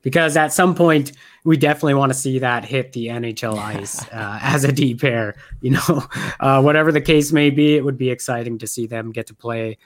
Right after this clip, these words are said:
Speaker 1: uh, on the same D pair in, in an N H L game again. Uh, so very happy that he's still part of it.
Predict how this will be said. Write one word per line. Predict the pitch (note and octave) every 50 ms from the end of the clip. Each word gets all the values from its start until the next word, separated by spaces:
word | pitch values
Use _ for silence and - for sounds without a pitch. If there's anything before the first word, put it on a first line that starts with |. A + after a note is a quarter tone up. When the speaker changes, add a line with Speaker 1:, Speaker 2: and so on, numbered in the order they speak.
| _ _ _ _
Speaker 1:
uh, | - A2+ A2 G#2+ G#2+ -
on | B2+ C3 B2
the | A#2+ A#2
same | - - B2 A#2 A2+ A2+ A2
D | A2 G#2+ G#2+ G#2+
pair | - - A2 G#2 G#2 G2+ G2+ G2
in, | - G#2 G#2+ G#2 - _
in | - A2 G#2+
an | G#2 G2+ G2+
N | G2 G2 G2+
H | G2 - -
L | G2+ G2 G2 G2
game | - G2 G2 G2 G2 G2 G2 G2 -
again. | A2 G#2+ G2 G2 F#2+ F#2+ F#2+ F#2 F#2 - _ _ _ _ _ -
Uh, | F#2 G2 F#2+ F#2+ G2
so | - - A2+ A2
very | G#2+ A2+ D3 F3+ G#3 G#3
happy | F#3+ G3 F3+ F3+ - F#3
that | E3 D#3 C#3+ C3+
he's | D3 D#3 C3+
still | - - D3+ C3+
part | C3+ - C#3 C3+ C3
of | C3+ B2+
it. | C3+ C3 C3 -